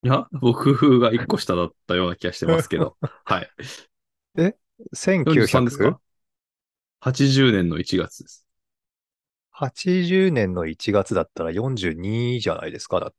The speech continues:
Speaker 2: て。
Speaker 1: あれ？やっぱり？そうですよね。
Speaker 2: うん。
Speaker 1: いや、なんか四十三って書いてあって、四十三なんやと思って、そうか、
Speaker 2: <laughs>
Speaker 1: 年取ったなって思ったんだけど、やっぱ四十二ですか？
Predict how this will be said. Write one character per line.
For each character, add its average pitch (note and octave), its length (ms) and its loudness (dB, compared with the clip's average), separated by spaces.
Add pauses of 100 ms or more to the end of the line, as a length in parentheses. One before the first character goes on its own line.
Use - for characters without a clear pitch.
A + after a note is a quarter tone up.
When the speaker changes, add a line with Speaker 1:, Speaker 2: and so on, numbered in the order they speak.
Speaker 2:
て。 - 240 -18 (420)
Speaker 1:
あ F#2 80 -2
れ？ G#2 220 -4 (160)
や - 80 -4
っ - 60 -14
ぱ G#2+ 120 0
り？ F#2+ 220 -2 (320)
そ C#3+ 140 4
う C3+ 40 8
で A2 60 4
す - 120 -6
よ F2 80 0
ね。 A2 340 -2 (800)
Speaker 2:
う G2 80 -8
ん。 E2+ 200 -10 (1080)
Speaker 1:
い - 20 -4
や、 E2+ 80 0
な F2 120 -2
ん G2 100 -4
か - 120 -4
四 B2+ 220 4
十 G2+ 200 0
三 A#2 180 -2
っ - 20 0
て A2 100 -4
書 F#2 80 -2
い D#2+ 40 -2
て - 80 -6
あ - 20 -6
っ - 80 -10
て、 - 120 -6
四 C#3+ 180 2
十 C3 100 -2
三 D3+ 300 -2
な F3+ 100 4
ん F3 80 4
や C#3+ 160 0
と B2 160 -4
思 G2+ 120 -4
っ G2 40 -8
て、 - 240 -8 (520)
そ - 100 -4
う D3 200 2
か、 G2 360 0
Speaker 2:
<laughs> - 20 -8
Speaker 1:
年 - 220 -8
取 - 100 -20
っ - 20 -20
た C3 140 0
な A2 200 4
っ G#2 40 -6
て - 100 -2
思 G#2+ 180 2
っ - 20 -8 (100)
た - 60 2
ん - 20 4
だ F#2+ 140 0
け - 80 -4
ど、 G2+ 60 0
や B2+ 80 0
っ - 20 -12
ぱ B2+ 100 0
四 D3+ 160 4
十 A2+ 100 -2
二 G#2+ 120 -2
で G2 80 0
す - 100 -6
か？ - 160 -12